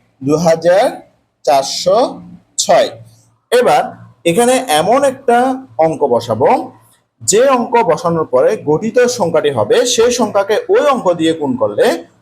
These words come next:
গুণফল এটা সমান বা কম হবে। তাহলে আমরা যদি এখানে পাঁচ বসাই প্রিয় শিক্ষার্থীরা, তখন হয় চব্বিশ হাজার পঁয়ষট্টি। চব্বিশ হাজার পঁয়ষট্টিকে যদি আমি পাঁচ দিয়ে গুণ করি, আমরা পাবো যে এক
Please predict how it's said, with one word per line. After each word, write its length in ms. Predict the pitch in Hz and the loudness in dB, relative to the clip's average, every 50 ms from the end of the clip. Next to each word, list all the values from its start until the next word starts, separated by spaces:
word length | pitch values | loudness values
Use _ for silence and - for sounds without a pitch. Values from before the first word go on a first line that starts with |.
| _ _ 131 | _ _ -2
গুণফল 500 | 165 180 180 175 - - 175 147 135 160 220 240 - - _ 165 170 | -2 0 0 0 0 0 2 2 2 2 0 -2 -6 -8 _ -4 -2
এটা 140 | 170 208 208 208 - | 0 0 -2 -2 -2
সমান 300 | - 170 156 160 175 185 190 - | -4 -2 0 0 0 -2 -2 -2
বা 80 | 214 214 214 - | -4 -4 -2 0
কম 120 | 160 131 117 113 117 | 0 0 0 0 -2
হবে। 160 | 110 113 - - - - _ _ - - _ _ _ | -2 -2 -4 -6 -10 -16 _ _ -20 -20 _ _ _
তাহলে 160 | _ 208 220 220 | _ 2 2 2
আমরা 140 | 214 226 247 247 | 4 4 2 2
যদি 120 | 254 254 247 | 2 2 2
এখানে 200 | 240 240 233 240 240 - - | 2 2 0 0 0 0 0
পাঁচ 160 | 160 151 156 147 135 | 2 2 0 0 -2
বসাই 240 | 151 - - - - - | -2 -2 -2 -4 -4 -2
প্রিয় 140 | 160 147 143 - | -2 -2 -2 -2
শিক্ষার্থীরা, 480 | 156 - - 135 - - 123 123 151 190 262 - - - _ _ _ - | -4 -2 -2 -2 -2 -2 0 0 2 2 0 -2 -8 -18 _ _ _ 0
তখন 200 | 160 175 196 214 208 190 | 2 2 2 2 2 2
হয় 160 | 165 175 - - - | 2 2 2 0 0
চব্বিশ 320 | 185 170 - - 170 175 - 196 | 0 -2 0 -2 -4 -4 -2 -2
হাজার 260 | 185 180 185 180 220 330 - - - | 0 2 2 2 2 0 -2 -4 -2
পঁয়ষট্টি। 460 | - 160 156 - - - - - 240 226 - _ _ _ _ _ _ _ _ _ - | 0 0 0 0 -2 -4 -4 -6 -8 -8 -8 _ _ _ _ _ _ _ _ _ 0
চব্বিশ 320 | 196 196 196 175 214 208 220 254 | 0 0 2 2 2 2 2 2
হাজার 180 | 247 269 269 254 269 | 2 2 0 0 0
পঁয়ষট্টিকে 480 | 202 180 170 - 214 214 - 226 208 220 220 | 0 0 0 0 -2 -2 -2 -2 -2 0 0
যদি 100 | 214 208 208 | 0 0 0
আমি 100 | 208 202 - - 175 | 0 -2 -2 0 0
পাঁচ 180 | 170 202 247 240 240 | 2 2 2 0 0
দিয়ে 140 | 240 208 175 139 | 0 0 0 0
গুণ 120 | 139 131 123 - 123 | 0 -2 0 0 0
করি, 160 | 131 165 208 262 - - - - _ _ _ _ 147 151 | 2 2 2 0 -2 -4 -10 -16 _ _ _ _ 0 0
আমরা 220 | 156 170 180 196 196 196 - 156 | 2 2 2 2 0 0 2 2
পাবো 260 | 143 139 143 151 196 254 349 - - - - _ _ _ _ 123 | 2 2 2 2 2 2 0 -2 -6 -12 -20 _ _ _ _ -2
যে 120 | 151 151 170 214 - - - _ _ _ _ _ _ _ _ _ _ - | 0 0 2 0 -2 -4 -10 _ _ _ _ _ _ _ _ _ _ 0
এক 180 | 147 151 151 | 2 2 2